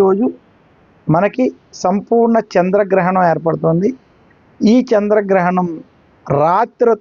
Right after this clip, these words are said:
తొమ్మిదిన్నర నుండి మూడున్నర మధ్య ఈ యొక్క గ్రహణ ప్రభావం ఉంటుంది.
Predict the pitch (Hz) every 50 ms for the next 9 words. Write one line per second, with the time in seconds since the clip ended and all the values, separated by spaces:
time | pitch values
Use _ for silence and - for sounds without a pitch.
0 | - 196 185 196 196 196 185 196 196 196 190 185 180 180 180 175 180 196 208 233
1 | 285 311 - - _ _ _ _ _ _ _ _ _ _ _ _ _ _ _ _
2 | - 160 180 214 233 233 220 220 214 214 208 196 185 185 170 160 - - - _
3 | _ _ _ _ _ _ _ _ _ _ _ _ - 170 185 202 196 - - 185
4 | 165 147 170 165 151 180 190 170 180 175 170 175 175 170 165 151 - 151 156 160
5 | 196 233